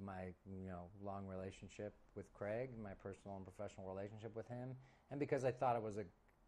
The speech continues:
again, that was something I, I thought should be told, and should be told by him, and I guess by me. Uh, but, uh,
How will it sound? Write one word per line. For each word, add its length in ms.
again, 360
that 240
was 180
something 200
I, 100
I 40
thought 340
should 140
be 200
told, 280
and 100
should 140
be 80
told 260
by 120
him, 380
and 140
I 60
guess 300
by 180
me. 340
Uh, 420
but, 280
uh, 800